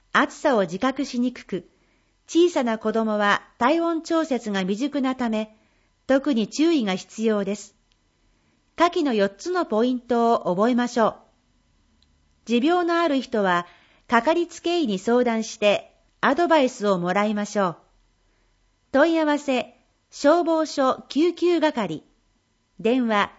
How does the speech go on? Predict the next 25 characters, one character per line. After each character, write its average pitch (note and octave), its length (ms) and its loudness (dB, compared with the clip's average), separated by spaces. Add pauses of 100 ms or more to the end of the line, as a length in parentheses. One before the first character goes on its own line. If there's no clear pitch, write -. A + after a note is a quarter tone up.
(380)
八 G#3+ 360 -2
七 E4+ 300 -2
六、 F3 420 -8 (420)
零 E4+ 360 2
一 A#3+ 340 -6
一 A3+ 300 -10
九。 F#3 400 -4 (2000)
熱 A3 240 -2
中 F4+ 240 -2
症 F4+ 280 0
に E4+ 120 -2
な C#4+ 140 0
ら E4+ 120 2
な F4 140 2
い C#4 100 0
た A3 160 -4
め G#3+ 140 -2
に、 F3+ 200 -8 (600)
四 G3+ 140 2
つ G#3 280 -12
の F#4 140 -2
ポ G3 180 -2
イ G3+ 80 -4
ン F#3+ 100 -8
ト。 - 260 -6